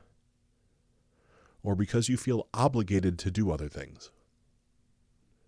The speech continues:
Maybe none of those are your story. Maybe it's just the fact that your family understands because they support you. I understand all those things.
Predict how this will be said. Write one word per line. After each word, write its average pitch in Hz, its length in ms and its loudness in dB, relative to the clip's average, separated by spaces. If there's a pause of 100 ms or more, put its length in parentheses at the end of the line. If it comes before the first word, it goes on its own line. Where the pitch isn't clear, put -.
(680)
Maybe 113 240 6
none 120 160 6
of 117 60 4
those 110 220 4
are - 20 2
your 82 80 2
story. 87 240 0
Maybe 107 200 4
it's - 80 2
just 107 120 -4
the 101 80 -4
fact 95 280 -4
that 95 40 -8
your 92 160 2
family 113 400 2
understands 95 800 2
because 92 380 -2
they 98 160 2
support - 560 -2
you. - 120 -14 (1900)
I - 120 2
understand 135 340 4
all 110 140 10
those 78 220 2
things. - 360 -16